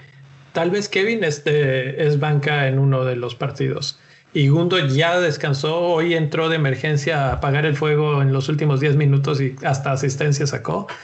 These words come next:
Eh, si Kevin no está, Gundo le fue mejor, de hecho, en los partidos que no estuvo. Entonces,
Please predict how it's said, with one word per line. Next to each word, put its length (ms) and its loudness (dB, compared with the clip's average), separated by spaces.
Eh, 600 0
si 380 -2
Kevin 420 0
no 60 -2
está, 600 -6
Gundo 420 -2
le 140 0
fue 180 -2
mejor, 440 0
de 180 0
hecho, 380 -6
en 160 2
los 100 2
partidos 460 0
que 100 -2
no 140 2
estuvo. 420 -4
Entonces, 920 0